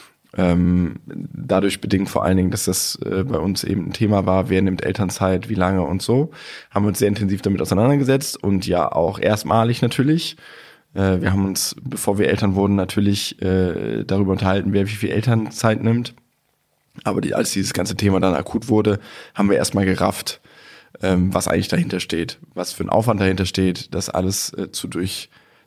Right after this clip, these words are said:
durchdenken, ähm, dann zu verstehen, diese ganzen Regelungen. Und, ähm, ja, es ist schon ein organisatorischer Kraftakt. Und wenn man, äh,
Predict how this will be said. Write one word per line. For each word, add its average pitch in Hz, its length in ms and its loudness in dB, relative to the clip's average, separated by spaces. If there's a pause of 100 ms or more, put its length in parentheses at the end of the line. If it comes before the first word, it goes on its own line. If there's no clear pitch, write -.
durchdenken, 117 840 2
ähm, 92 420 2 (300)
dann 95 160 -2
zu - 120 -8
verstehen, 117 540 2
diese 98 240 0
ganzen 95 260 0
Regelungen. 98 720 2 (500)
Und, 87 560 -6
ähm, 87 800 0 (640)
ja, 117 180 2
es - 140 -6
ist 104 80 -6
schon 110 280 2
ein - 20 -4
organisatorischer 101 640 0
Kraftakt. 127 500 -2
Und 104 140 -2
wenn 98 100 4
man, 101 240 2 (460)
äh, 95 320 0